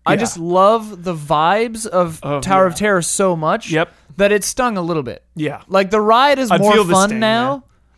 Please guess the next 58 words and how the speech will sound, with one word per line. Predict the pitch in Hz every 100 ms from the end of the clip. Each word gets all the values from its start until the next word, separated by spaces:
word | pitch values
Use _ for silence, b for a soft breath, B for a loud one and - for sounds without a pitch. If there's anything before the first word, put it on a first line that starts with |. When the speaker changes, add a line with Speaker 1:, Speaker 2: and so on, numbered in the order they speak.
| _ _
Speaker 1:
'cause | 214
the | 190
Disneyland | 208 294 269 240 214 185 160 - _ -
Tower | 202
of | 180
Terror | 185 175 156
was | 139
different | 139 156 147
anyway, | 131 151 160 190
but, | 180 139
Speaker 2:
Mm-hmm. | 147
Speaker 1:
like, | 143 127 _ _ _
the | 165
Disney | 220 240 185
World | 180 165
one | 127 117
is | 101
just | - 110
out | 107
of | -
control. | 110 78 50
But | 143 - _
Speaker 2:
Yeah. | 143 B B -
Speaker 1:
this, | 196 208
it's | 180 208
really | 220 254 208
good, | 175
and | 156
they |
do | 180 220
more, | 208 196
like, | 190 127 107
full-length | - - 180 180 160 147 175 180
drops, | 180 190 214 220 185
which |
Speaker 2:
Yeah. | 165 143 123
Speaker 1:
is |
cool. | 226 220 b
And | - 220
whatever, | 226 302 190 104
we're | 135 233
not, | 240
we're | 190
talking | 220 226 180
about | 151
all | 143
kinds | 135 131 110
of |
stuff. | - 110 -
Speaker 2:
All | 196 190
kinds | - - 202 143
of |
stuff. | - 107 107
It's | 196
holidays. | - 113 113
Speaker 1:
Hollywood | 247 330 294
Haunted | 269 247 220
Mansion | 214 214 208 180 170